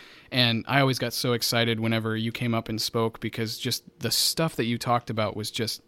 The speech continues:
unbelievable, like we are right now. And, um, you know, now being a leader, though, um, 'cause that's what we talk about a lot on this podcast is leadership. Um, what are some of the hardest things that you think you've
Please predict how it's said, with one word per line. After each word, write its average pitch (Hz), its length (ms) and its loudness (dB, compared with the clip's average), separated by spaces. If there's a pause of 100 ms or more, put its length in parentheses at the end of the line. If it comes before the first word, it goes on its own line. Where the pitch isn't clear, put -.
unbelievable, 123 580 2
like 117 240 -2
we 123 120 -4
are 113 100 -2
right 110 220 -4
now. 104 340 -4 (540)
And, 123 260 0
um, 113 360 -2 (100)
you 139 120 0
know, 127 220 2 (300)
now 143 340 2
being 190 260 2
a 156 60 4
leader, 151 260 4
though, 113 300 -2 (500)
um, 117 200 -2
'cause 147 240 -4
that's 151 300 -4
what 226 80 -4
we 175 100 0
talk 143 220 0
about 123 180 0
a - 20 0
lot 120 160 2
on 120 80 0
this 120 140 -4
podcast 117 520 -4
is 117 140 -8
leadership. 123 440 -2
Um, 104 180 -6 (340)
what - 420 -8
are 170 60 2
some 156 160 4
of 131 60 6
the 123 80 0
hardest 123 280 0
things 117 160 -4
that 117 100 -4
you 117 100 -4
think 117 200 -4
you've 117 200 -6